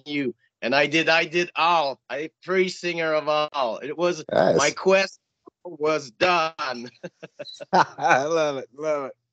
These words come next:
Speaker 2: Nice. Well, thank
Speaker 1: And,
Speaker 2: you,
Speaker 1: and
Speaker 2: man.
Speaker 1: thank
Speaker 2: I appreciate it.
Speaker 1: Thank you so much. Have the time of your life till we see each others. And again, thank you. And make sure I send Mike all the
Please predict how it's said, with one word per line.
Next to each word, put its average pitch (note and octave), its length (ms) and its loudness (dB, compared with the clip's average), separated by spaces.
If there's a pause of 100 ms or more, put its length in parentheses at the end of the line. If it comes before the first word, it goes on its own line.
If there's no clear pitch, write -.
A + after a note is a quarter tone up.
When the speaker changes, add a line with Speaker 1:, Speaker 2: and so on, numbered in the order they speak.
(2000)
Speaker 2:
Nice. G#2 400 -6
Well, B2 140 -4
thank G3 240 2
Speaker 1:
And, F3+ 100 2
Speaker 2:
you, F#3+ 140 4
Speaker 1:
and D#3 100 -2
Speaker 2:
man. C3+ 260 -2
Speaker 1:
thank C#3 140 -6
Speaker 2:
I D3+ 40 -4
appreciate B2+ 420 -10
it. - 80 -14 (1500)
Speaker 1:
Thank F3 480 0
you F3+ 80 -2
so F3+ 380 0
much. D3 480 -4
Have D#3 240 0
the F3 100 -6
time E3 240 -2 (200)
of F3 260 -2
your E3 100 -4
life D3 460 2
till C#3+ 360 -4
we C#3 140 -10
see C#3+ 220 -10
each - 180 -6
others. C#3+ 480 0 (300)
And B2+ 400 0
again, D3 340 0
thank E3 300 -2
you. D3 100 0
And C#3+ 160 2
make E3+ 220 -2
sure F#3+ 240 2
I D#3+ 160 2
send D#3+ 360 -4
Mike D#3+ 280 0
all D3+ 180 2
the C#3 340 2